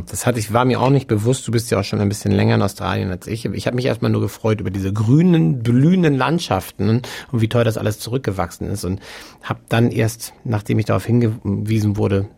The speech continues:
ist mir natürlich bewusst geworden, klar, ist ja mengenweise Treibstoff und richtig dichtes Dickicht da. Und diese Grasfeuer,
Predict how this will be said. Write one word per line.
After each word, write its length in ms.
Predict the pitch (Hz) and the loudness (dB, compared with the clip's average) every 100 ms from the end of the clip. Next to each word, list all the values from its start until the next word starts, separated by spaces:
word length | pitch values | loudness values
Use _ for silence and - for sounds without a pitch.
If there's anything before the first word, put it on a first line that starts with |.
| - | -12
ist 160 | 101 - | -6 -4
mir 60 | |
natürlich 260 | 104 113 - | -2 -2 -2
bewusst 240 | 101 101 | -4 -4
geworden, 240 | 95 92 87 | -4 -4 -2
klar, 300 | 127 127 - | -2 -2 -4
ist 120 | - | -6
ja 80 | 85 | -2
mengenweise 1040 | 101 107 110 120 135 123 107 101 101 101 | 0 2 2 2 2 2 2 0 0 -4
Treibstoff 600 | - 104 117 - 90 90 | -4 -2 -2 -2 -4 -4
und 160 | 101 98 | -4 -4
richtig 440 | 117 - 110 - _ _ _ _ - | -8 -8 -10 -12 _ _ _ _ -4
dichtes 440 | 139 131 - 110 - | -4 -2 -4 -4 -2
Dickicht 440 | 131 127 - - | -2 -2 -4 -6
da. 220 | 73 92 110 - - - - | -4 -4 -8 -14 -16 -16 -14
Und 200 | - 101 | -4 -2
diese 160 | 104 98 | -2 -2
Grasfeuer, 640 | 90 90 104 - 110 107 | -2 -2 -2 -2 0 0